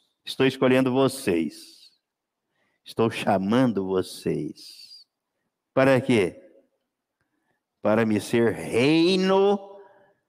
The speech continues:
de sacerdotes e nação santa. São estas as palavras que falarás aos filhos de Israel. Agora, sabe o que é que Deus fez com esse povo?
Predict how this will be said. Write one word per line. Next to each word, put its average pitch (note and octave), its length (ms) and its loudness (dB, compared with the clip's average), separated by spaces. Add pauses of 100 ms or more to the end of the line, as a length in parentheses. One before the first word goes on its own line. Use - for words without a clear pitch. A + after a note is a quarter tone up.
(160)
de B2 180 -2
sacerdotes G2 1800 -4 (600)
e G#2 80 -4
nação A#2 840 -4 (480)
santa. - 1080 -4 (1040)
São A3+ 300 2
estas G3 500 2
as C#3+ 160 0
palavras C3 680 2
que C3 120 -2
falarás A#2+ 560 2
aos A2+ 320 0
filhos A#2+ 400 0
de A#2+ 400 -2 (1040)
Israel. G2 800 0 (600)
Agora, F3+ 260 0
sabe G#3 240 -2
o E3 40 -14
que - 80 -2
é C3+ 80 2
que B2 100 -2
Deus G#2 340 -2
fez A#2 280 0
com - 100 -6
esse F#2+ 160 -4
povo? G2 500 -4